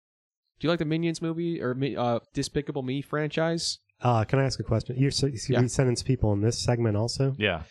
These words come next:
Speaker 1: Yeah.
Speaker 3: That's
Speaker 1: Yeah,
Speaker 2: More,
Speaker 1: everything.
Speaker 3: the
Speaker 2: more
Speaker 3: entire
Speaker 2: sentencing.
Speaker 3: show.
Speaker 1: Yeah, it's a lot of just, like,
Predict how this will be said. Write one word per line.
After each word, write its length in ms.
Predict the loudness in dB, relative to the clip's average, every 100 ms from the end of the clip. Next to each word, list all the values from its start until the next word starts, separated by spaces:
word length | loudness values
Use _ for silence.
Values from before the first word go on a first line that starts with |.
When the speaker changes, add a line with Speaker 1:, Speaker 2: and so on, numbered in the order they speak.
| -16 2
Speaker 1:
Yeah. 280 | 4 4 2
Speaker 3:
That's 360 | 2 2 -2 2
Speaker 1:
Yeah, 100 | 4
Speaker 2:
More, 80 |
Speaker 1:
everything. 180 | 4 4
Speaker 3:
the 40 | 4
Speaker 2:
more 80 | 4
Speaker 3:
entire 320 | 4 4 4
Speaker 2:
sentencing. 160 | 0
Speaker 3:
show. 220 | -2 -2 -8 _ _ _ _ _
Speaker 1:
Yeah, 240 | 0 2 2
it's 220 | 0 0
a 40 |
lot 200 | 2 2
of 200 | 0 -4
just, 200 | -8 -4
like, 160 | -4